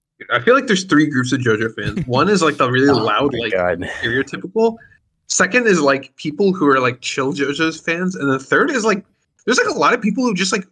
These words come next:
Speaker 1: have seen, like, four animes in their life, and, like, one of them is
Speaker 2: And one of
Speaker 1: JoJo.
Speaker 2: them's JoJo's. That is
Speaker 1: Yeah,
Speaker 2: a
Speaker 1: there's, like,
Speaker 2: weird,
Speaker 1: randomly
Speaker 2: that is a
Speaker 1: eight
Speaker 2: weird
Speaker 1: JoJo's.
Speaker 2: sect that exists, and I've never un-, quite understood how, like, JoJo's is almost a gateway for people.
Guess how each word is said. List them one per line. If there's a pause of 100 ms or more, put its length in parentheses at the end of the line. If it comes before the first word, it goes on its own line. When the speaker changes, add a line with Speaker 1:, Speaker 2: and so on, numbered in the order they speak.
(140)
Speaker 1:
have
seen,
like,
four
animes
in
their
life,
and,
like,
one
of
them
is
Speaker 2:
And
one
of
Speaker 1:
JoJo.
Speaker 2:
them's (180)
JoJo's. (240)
That
is
Speaker 1:
Yeah,
Speaker 2:
a
Speaker 1:
there's,
like,
Speaker 2:
weird,
Speaker 1:
randomly
Speaker 2:
that
is
a
Speaker 1:
eight
Speaker 2:
weird
Speaker 1:
JoJo's.
Speaker 2:
sect
that
exists,
and
I've
never
un-, (140)
quite
understood
how,
like,
JoJo's
is (240)
almost
a
gateway
for
people.